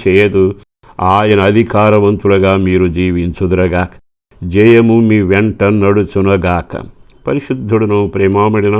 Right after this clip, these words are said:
ప్రభు, వందనాలయం. అపారమైన నీ ప్రేమను కుమ్మరిస్తూ నడిపిస్తున్నందుకు వందనాలు. నీ ప్రేమకు నిదర్శనంగా ఈరోజు మాట్లాడారు. మా అర్హతుండి గాని, గొప్పవాళ్ళమని, భక్తులమని కాదు గాని, నీ ప్రేమే కదా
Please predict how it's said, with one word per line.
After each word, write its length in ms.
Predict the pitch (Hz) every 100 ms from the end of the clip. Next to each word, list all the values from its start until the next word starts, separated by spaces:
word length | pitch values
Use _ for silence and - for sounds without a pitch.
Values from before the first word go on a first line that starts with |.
| 117
ప్రభు, 280 | 117 98 101
వందనాలయం. 720 | 98 90 92 92 98 107 135 - -
అపారమైన 520 | 90 104 127 143 135
నీ 140 | 123 104
ప్రేమను 420 | 95 90 95 113 127 127 _ -
కుమ్మరిస్తూ 580 | 95 95 110 113 - 127
నడిపిస్తున్నందుకు 920 | 131 95 90 98 - 98 98 101 95
వందనాలు. 520 | 110 98 90 95 90 - 120
నీ 100 | 107
ప్రేమకు 440 | - 104 117 135 110
నిదర్శనంగా 640 | 92 101 104 104 104 117
ఈరోజు 360 | 123 101 95 95 90
మాట్లాడారు. 580 | 90 - 95 92 87 87 - _ _ _ _ _ -
మా 140 | 92 90 87
అర్హతుండి 480 | 98 107 131 131 131
గాని, 260 | 127 131
గొప్పవాళ్ళమని, 760 | 120 98 82 101 107 101 104 107
భక్తులమని 560 | 95 85 - 101 101 95
కాదు 320 | - 87 101 95
గాని, 220 | 90 117
నీ 160 | 101 92
ప్రేమే 420 | 87 - 95 107
కదా 260 | 107 107 131